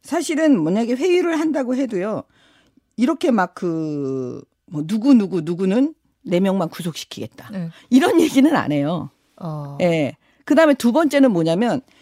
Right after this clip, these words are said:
Speaker 1: 이거 말고도 그 남욱 변호사에 대해서는 불구속하겠다고 얘기했다는 거예요. 들어오라고.
Speaker 2: 네, 그러니까 들어와라. 그래서 대선 때
Speaker 1: 예.
Speaker 2: 들어온 거잖아요.
Speaker 1: 예, 들어온
Speaker 2: 예.
Speaker 1: 거잖아요. 그러니까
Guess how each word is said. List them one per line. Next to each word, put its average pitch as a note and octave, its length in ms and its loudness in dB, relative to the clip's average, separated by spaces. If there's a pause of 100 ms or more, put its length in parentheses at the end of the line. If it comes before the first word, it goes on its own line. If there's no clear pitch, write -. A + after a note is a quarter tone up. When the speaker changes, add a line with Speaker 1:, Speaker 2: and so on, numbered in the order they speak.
(120)
Speaker 1:
이거 B3+ 240 2
말고도 A#3 540 0
그 F3 340 -2
남욱 B3 340 4
변호사에 G#3+ 480 0
대해서는 F3+ 380 -4
불구속하겠다고 A#3 1000 0
얘기했다는 B2 440 -6
거예요. B2+ 300 -10
들어오라고. E3+ 500 -4
Speaker 2:
네, G3 120 -2
그러니까 A3 200 -2
들어와라. F#3+ 400 -2
그래서 G#3 120 -6
대선 G#3+ 240 4
때 F#3 80 4
Speaker 1:
예. C#4 40 -2
Speaker 2:
들어온 G3 240 2
거잖아요. D#3+ 340 0
Speaker 1:
예, G3+ 200 6
들어온 G#3+ 280 2
Speaker 2:
예. E3+ 40 0
Speaker 1:
거잖아요. D#3+ 540 0 (280)
그러니까 - 220 0